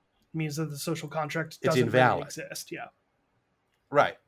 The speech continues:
Speaker 2: Yeah, like, may-, then people might say our social contract is the Declaration of Independence or the Constitution.
Speaker 1: Yeah.
Speaker 2: Uh, or they might say that actually people never ascended to that, so we don't have one. No,
Speaker 1: <laughs>
Speaker 2: neither of those is the social
Speaker 1: Right.
Speaker 2: contract. The social contract is not an actual document.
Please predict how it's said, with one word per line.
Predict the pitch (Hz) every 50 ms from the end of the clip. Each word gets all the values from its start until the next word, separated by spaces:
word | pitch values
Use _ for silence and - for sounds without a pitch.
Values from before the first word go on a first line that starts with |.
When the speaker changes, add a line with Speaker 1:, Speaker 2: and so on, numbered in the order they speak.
| _ _ _ _ _ _ -
Speaker 2:
Yeah, | 147 123 98
like, | 98 107 117
may-, | 143 139
then | 131 127 139 135 131
people | - - 147 120 135
might | 127 120 120 117 -
say | - 120 110 107
our | 107 98 101 104
social | 98 - 120 107 - - 104
contract | - - 104 98 92 - 101 95 95 -
is | 104 95
the | 101
Declaration | 104 120 123 123 135 135 139 147 147 160 160
of | 156 165
Independence | 175 170 180 180 220 233 196 120 101 90 92 95 - -
or | 98
the | 101 101
Constitution. | 104 - 123 127 127 127 123 - - 180 175 - - - - _ _ _ _ - - - _ _ _ -
Speaker 1:
Yeah. | 90 95
Speaker 2:
Uh, | - -
or | 127 131
they | 139 143
might | 147 151 156 151
say | - 147 139
that | 123 127 127 127 - _ _ _ _ 123
actually | 123 120 120 120 - 127 123
people | 131 147 131 151 165
never | 185 233 247 233 180 113
ascended | 101 - - 101 92 87 85
to | 85 82
that, | 85 - - -
so | - 110
we | 101 110
don't | 117 127 131 123
have | 147 185 202 147
one. | 101 87 101 - - _ _ _ _ _ _ -
No, | 139 170 170 156 139 135 143 151 143 _ _
Speaker 1:
<laughs> | _ -
Speaker 2:
neither | 120 120 127 135 151 208 240 233 240 196 131
of | 110 90
those | 95 90 90 85 92
is | 92 87
the | 95
social | 90 - 92 90 87 - - - -
Speaker 1:
Right. | - 87
Speaker 2:
contract. | 147 127 - - - - 120 -
The | -
social | - - 165 170 - 185
contract | 170 - - 196 208 180 190 180
is | 175 147
not | 185 214 247
an | 240
actual | 180 143 120 104 104 92 - -
document. | 101 85 82 85 - 104 107 131 135